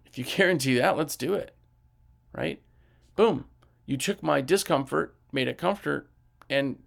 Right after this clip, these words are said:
I'm happy with it, right? "Well, why should I try you? I don't, I don't know, man. I, I just, I've never used you before, and, uh, I'm kind of on the fence, you know." Oh, I totally understand.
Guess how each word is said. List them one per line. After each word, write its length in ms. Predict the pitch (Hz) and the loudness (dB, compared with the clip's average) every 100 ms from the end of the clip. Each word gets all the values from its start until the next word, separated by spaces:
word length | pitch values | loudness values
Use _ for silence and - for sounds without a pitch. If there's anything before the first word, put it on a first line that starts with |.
| - | -8
I'm 160 | - 139 | -2 0
happy 320 | 156 202 - | 0 -4 -6
with 180 | - - | -12 -16
it, 60 | - | -10
right? 200 | 156 208 - _ _ _ _ _ _ _ _ - | -8 -8 -14 _ _ _ _ _ _ _ _ 2
"Well, 180 | 165 | 8
why 200 | 190 220 | 8 8
should 180 | 214 220 | 4 0
I 60 | 190 | 0
try 280 | - 170 165 | 2 4 4
you? 160 | 135 | 4
I 100 | 139 | 2
don't, 160 | 170 - - - - - - | 0 -6 -18 -20 -20 -20 0
I 80 | 202 | 4
don't 140 | 202 | 6
know, 140 | 190 185 | 6 6
man. 140 | 127 80 | 4 0
I, 200 | 151 - | -4 0
I 100 | 165 | 0
just, 280 | 170 185 - | 0 -4 -2
I've 220 | 151 147 | 0 2
never 320 | 156 175 180 | 2 4 4
used 420 | 165 160 202 202 180 | 2 2 2 0 0
you 120 | 202 | -2
before, 680 | 185 - 185 190 185 170 151 | -2 0 4 6 6 4 4
and, 440 | 147 139 131 - | 2 0 -4 -8
uh, 380 | 120 120 117 - | -10 -10 -10 -12
I'm 100 | 135 | -10
kind 180 | 180 180 | -4 0
of 80 | 165 | 0
on 100 | 139 | 0
the 60 | |
fence, 380 | 131 185 180 165 | 0 2 2 0
you 60 | 151 | -4
know." 160 | 151 - - | -6 -12 -4
Oh, 180 | 190 - - | -4 -4 0
I 180 | 156 156 | 2 2
totally 420 | 165 190 190 185 | 2 4 4 2
understand. 580 | 175 170 - 165 160 | 2 0 0 2 2